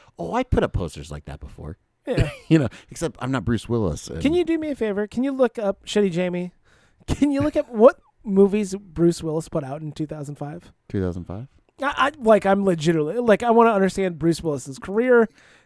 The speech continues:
Speaker 2: at this point.
Speaker 1: Here's the thing. Bruce Willis might be in the Wikipedia page of Sun Valley. He might be, like, it might, he might be
Speaker 2: So you
Speaker 1: so
Speaker 2: can, you can go ahead and just,
Speaker 1: Celebrities.
Speaker 2: uh,
Speaker 1: Here we go. Hold on. Celebrities.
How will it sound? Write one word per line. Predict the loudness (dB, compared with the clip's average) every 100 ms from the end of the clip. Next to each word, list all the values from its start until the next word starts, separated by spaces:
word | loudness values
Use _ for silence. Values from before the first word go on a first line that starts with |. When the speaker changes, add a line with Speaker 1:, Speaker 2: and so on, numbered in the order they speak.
| _
Speaker 2:
at | -8 -8
this | -8 0 2 2
point. | -2 -6 -6 -8 -2
Speaker 1:
Here's | -2 0
the | 0
thing. | 0 -2
Bruce | -2 -4 -2
Willis | -2 -2
might | 0 -4 -2
be | -4
in | -4
the | -4
Wikipedia | -6 -8 -8 -8 -8 -10
page | -10 -12 -14 -10
of | -10 -8
Sun | -10 -10
Valley. | -10 -12 -14 -20 _ _ _
He | 4
might | 4 4 0 -4 -10
be, | -10 -10 -14
like, | -14 -16 -20 _ _ _ _ _ _ _ _ _ _ _ -8
it | -2
might, | 0 0
he | 2 2
might | 2
be | -2
Speaker 2:
So | -6 -4
you | -2
Speaker 1:
so | 0 0
Speaker 2:
can, | 2
you | 0
can | 2
go | 2
ahead | 4 2
and | 0
just, | 2
Speaker 1:
Celebrities. | 6 8 8 6 4
Speaker 2:
uh, | -2 -8
Speaker 1:
Here | -2 0
we | 4
go. | 6 4 2 _
Hold | 0 2
on. | 4 2 -2 _ _ _
Celebrities. | -10 2 2 4 2 2 0